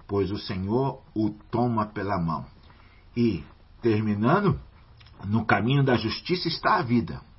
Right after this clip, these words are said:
Essa é a vereda que nos preserva da morte. Muitas vezes nós olhamos a Deus, buscamos a palavra de Deus, Deus fala conosco, mas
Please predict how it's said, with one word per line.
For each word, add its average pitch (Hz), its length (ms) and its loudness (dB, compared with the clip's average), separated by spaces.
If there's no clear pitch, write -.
Essa 151 640 -2
é 123 100 2
a 117 100 6
vereda 110 600 2
que - 180 -10
nos 90 300 -6
preserva 87 800 -6
da 76 180 -6
morte. - 580 -14
Muitas 131 380 0
vezes 139 520 0
nós 104 280 0
olhamos 139 480 2
a 143 80 0
Deus, 123 600 2
buscamos 147 600 0
a 160 80 0
palavra 135 340 2
de 117 100 0
Deus, 113 560 2
Deus 104 280 -4
fala 135 280 4
conosco, 123 640 2
mas 117 640 0